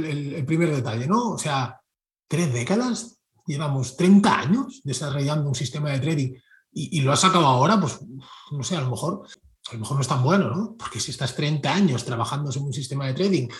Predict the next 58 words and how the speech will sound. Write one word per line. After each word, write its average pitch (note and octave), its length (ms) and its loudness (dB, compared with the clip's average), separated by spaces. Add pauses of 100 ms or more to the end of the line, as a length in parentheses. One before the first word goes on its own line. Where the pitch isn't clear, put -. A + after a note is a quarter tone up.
(220)
y, C#3 120 -8
y, - 720 -4
y C3 60 2
ahora C#3+ 160 2
es - 80 -2
cuando C#3+ 180 0
lo D3 80 0
sacas, - 760 -2
el C#3+ 100 -6
trading D#3+ 240 4
ha F#3 80 4
cambiado D#3 280 6
mucho G3 220 6
en C#3+ 60 6
los C3 80 0
últimos C#3 260 2
treinta C3+ 300 0
años. F#3 320 4
¿En C#3+ 180 0
base F3 220 4
a F3 40 2
qué F#3 60 2
te F3 100 2
has D3 80 0
basado? C3 520 -2
¿En A#2 80 -4
el C3+ 100 0
año F3 500 2
hace - 240 -4
treinta B3+ 500 2 (140)
o E3 120 -2
en D3+ 100 2
los D3 160 0
últimos? E3 440 2
Bueno, C#3+ 300 -6 (320)
¿vale? G3 240 6
Por F3+ 120 6
aquí D#3+ 200 6
ya G#3 100 6
veis D#3+ 140 6
por C#3 140 0
dónde B2+ 160 2
van A#2+ 100 0
las A2+ 140 -4
cosas. A2+ 300 -10 (180)
Y G#3 100 6
luego G3+ 180 10
dice G#3+ 220 6
que, E3+ 480 8 (320)
que F3 120 4
revolucionará D3+ 1160 4
el C#3+ 120 -12
mundo C#3+ 300 0
del B2+ 140 0
trading, B2 400 -2
¿no? G3+ 240 2
O D3 60 -4
sea, A#2+ 500 -4